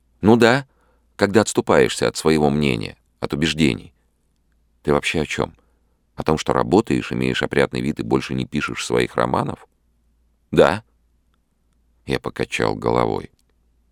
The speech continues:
«Раньше ты хотела писать, вот и писала. А сейчас больше не хочешь. Кто сказал, что ты обязана это делать? Бросила писать. Что от этого какая-то деревня сгорела дотла,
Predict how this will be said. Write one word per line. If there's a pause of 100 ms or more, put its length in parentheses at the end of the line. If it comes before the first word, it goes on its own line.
(1400)
«Раньше
ты
хотела
писать,
вот
и
писала. (380)
А
сейчас
больше
не
хочешь. (500)
Кто
сказал,
что
ты
обязана
это
делать? (520)
Бросила
писать. (480)
Что
от
этого
какая-то
деревня
сгорела
дотла,